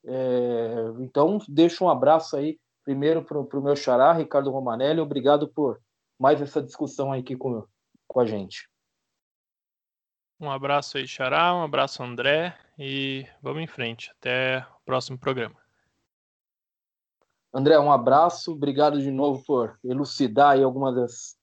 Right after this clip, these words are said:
Speaker 1: dessas questões aí, no-, nos guiar um pouquinho pra esse caminho do, das regras salariais que, que às vezes são tão difíceis da gen-, da gente entender. Viu? Até a próxima, um abraço.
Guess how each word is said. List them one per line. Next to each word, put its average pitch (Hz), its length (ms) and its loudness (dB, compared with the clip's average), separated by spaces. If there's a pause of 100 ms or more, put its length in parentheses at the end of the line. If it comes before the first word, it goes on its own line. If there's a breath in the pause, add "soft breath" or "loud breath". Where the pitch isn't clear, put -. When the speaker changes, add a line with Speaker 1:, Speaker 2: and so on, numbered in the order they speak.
(260)
Speaker 1:
dessas - 280 -4
questões 143 580 -2
aí, 135 240 0
no-, 127 260 -6
nos 131 220 -2
guiar 131 360 6
um 143 80 0
pouquinho 143 440 -2
pra 139 140 0
esse 131 120 -6
caminho 135 440 0
do, 117 320 -6 (640)
das 113 580 0
regras 135 380 2
salariais 131 640 2
que, 117 300 -8
que - 140 -6
às 123 140 0
vezes 135 180 -2
são 135 140 -6
tão 139 180 -2
difíceis 135 380 -4
da 135 100 -4
gen-, 127 320 -4
da 131 140 4
gente 131 260 -2
entender. 131 480 -6 (440)
Viu? 139 340 4
Até 117 240 0
a 131 60 4
próxima, 131 500 2
um 131 80 -4
abraço. 107 420 -6